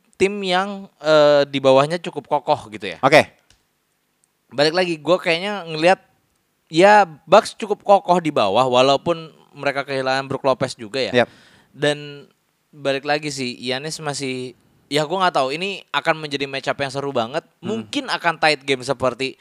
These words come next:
Speaker 1: just like di, eh, conference finals tahun kemarin
Speaker 2: Ya,
Speaker 1: gitu ya.
Speaker 2: oke.
Speaker 1: Akan tight game banget.
Speaker 2: Oke.
Speaker 1: Cuman kuncinya cuman satu sih.
Speaker 2: Apa tuh?
Speaker 1: Kalau Kyrie udah balik.
Speaker 2: Iya.
Speaker 1: Itu. Kalau misalnya
Speaker 2: Iya.
Speaker 1: Kyrie udah balik, gua akan, mungkin akan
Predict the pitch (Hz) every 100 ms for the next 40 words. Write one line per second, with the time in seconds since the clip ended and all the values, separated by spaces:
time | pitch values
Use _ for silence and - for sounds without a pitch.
0 | - 143 147 143 139 117 123 120 - -
1 | _ 123 127 127 123 123 120 127 127 131
2 | 127 127 123 123 127 123 123 160 185 151
3 | 156 135 113 123 139 151 139 170 160 156
4 | 147 151 143 139 123 101 135 - 123 127
5 | 113 - _ - 262 269 147 131 165 165
6 | _ _ _ _ _ _ _ _ _ _
7 | _ _ _ - 165 160 180 185 156 135
8 | 139 156 113 - 90 113 113 113 110 110
9 | 110 _ - 113 110 110 104 107 104 104
10 | 98 113 107 82 82 _ _ - 113 98
11 | - _ _ _ - 131 131 101 - 135
12 | 160 156 165 - 160 165 160 156 170 160
13 | 175 175 175 170 156 165 165 202 180 170
14 | 165 147